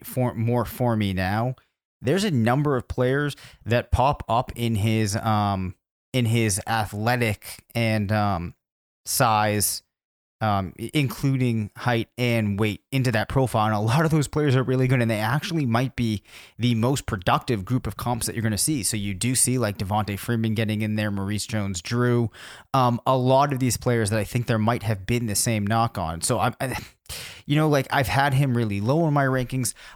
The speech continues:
I've moved him up, but what I think differentiates him is that, um, that final season in college, you see him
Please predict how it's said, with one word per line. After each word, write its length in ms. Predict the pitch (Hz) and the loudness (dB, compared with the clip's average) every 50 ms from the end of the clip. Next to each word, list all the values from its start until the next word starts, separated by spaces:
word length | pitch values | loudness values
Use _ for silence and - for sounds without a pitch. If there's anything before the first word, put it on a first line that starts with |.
| - - | -4 -2
I've 220 | 120 127 120 110 | 0 0 2 0
moved 340 | 117 123 135 139 131 117 - | 0 0 0 -2 -4 -4 -2
him 180 | - 117 110 107 - | -2 0 -2 0 0
up, 300 | 117 123 135 131 - - - - - - - - | 0 0 2 2 4 2 2 2 -2 -14 -6 -4
but 160 | - 143 - 147 | -2 -2 2 2
what 80 | 147 | 2
I 100 | 131 131 | 2 0
think 640 | 123 - - - 160 190 196 - - - - - _ - 131 123 98 | -2 -4 -2 -2 0 0 0 -2 -6 -12 -14 -16 _ -10 -10 -4 -2
differentiates 800 | - 160 - - 139 123 123 143 139 - 117 110 104 104 - - | 0 0 0 0 0 0 0 0 0 0 0 0 0 0 -2 -2
him 280 | 113 104 98 104 85 - | -2 -2 -2 -4 -6 -4
is 380 | - 123 123 123 117 101 107 98 | -2 0 0 2 2 0 0 0
that, 580 | 110 113 110 110 107 104 101 - - - - | 2 2 2 2 0 0 -2 -4 -8 -6 -2
um, 520 | - 117 113 110 107 104 104 101 98 95 - - - - - - - _ _ _ _ - | 0 2 2 2 2 2 0 0 -2 -4 -6 -10 -18 -20 -20 -20 -20 _ _ _ _ 0
that 320 | 127 117 117 117 - - | 2 2 2 0 -2 -6
final 540 | - - - - 139 131 151 156 165 156 147 | -10 -8 -4 0 0 2 2 2 0 0 0
season 420 | - - 143 139 139 120 120 120 | 0 0 2 2 2 2 2 0
in 200 | 113 85 117 110 | 0 -2 -2 -4
college, 400 | - - 117 113 107 110 98 95 | -2 0 2 2 2 0 0 -2
you 80 | 110 104 | -2 -2
see 180 | - - 123 117 | -2 -2 -2 0
him 260 | 120 127 120 113 | 0 0 -2 -2